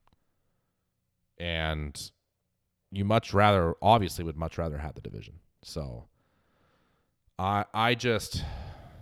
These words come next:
like I said, might be one of the worst losses I've ever seen when it comes to this, this, uh, this group, uh, when it comes to Russell and, and, and Pete.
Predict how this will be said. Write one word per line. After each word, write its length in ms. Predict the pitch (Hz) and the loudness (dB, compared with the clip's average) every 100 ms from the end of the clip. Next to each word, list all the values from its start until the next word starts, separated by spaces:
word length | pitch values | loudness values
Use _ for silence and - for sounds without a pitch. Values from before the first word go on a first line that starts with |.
| - - - - - _ _ _ - | -20 -20 -20 -20 -20 _ _ _ -2
like 180 | 120 | 2
I 60 | 123 | 2
said, 340 | - 101 82 - | 2 2 0 -2
might 260 | 107 131 | 2 4
be 100 | 147 | 6
one 140 | 147 147 | 4 6
of 40 | |
the 60 | 127 | 4
worst 300 | 110 107 - | 4 2 4
losses 360 | 98 92 92 90 | 2 2 0 -2
I've 140 | 85 | 0
ever 220 | 87 85 | 0 -2
seen 360 | - 92 87 82 | -2 -2 0 0
when 100 | 80 | -2
it 100 | - | -2
comes 320 | 90 85 80 | -2 -2 -2
to 460 | - 82 78 78 73 _ _ _ _ _ _ | -2 0 0 0 -4 _ _ _ _ _ _
this, 640 | - 76 92 82 - - - 85 87 | -14 -4 -2 -2 -4 -10 -12 -14 -6
this, 480 | 90 80 - - - _ | -4 -4 -8 -10 -14 _
uh, 400 | 78 82 76 60 50 78 | -6 -4 -4 -6 -10 -10
this 240 | 80 90 - | -4 -4 -4
group, 440 | - 82 80 - - - | -4 -2 -2 -6 -18 -6
uh, 160 | 87 85 | -4 -4
when 200 | - 87 | -6 -6
it 100 | 85 | -6
comes 240 | - 85 76 | -6 -8 -6
to 100 | 80 | -6
Russell 420 | 80 76 - 76 | -4 -4 -6 -6
and, 160 | 73 67 _ _ _ _ _ | -8 -12 _ _ _ _ _
and, 300 | 85 85 80 - | -6 -4 -4 -4
and 220 | 82 78 | -8 -6
Pete. 320 | 92 87 - | -4 -4 -4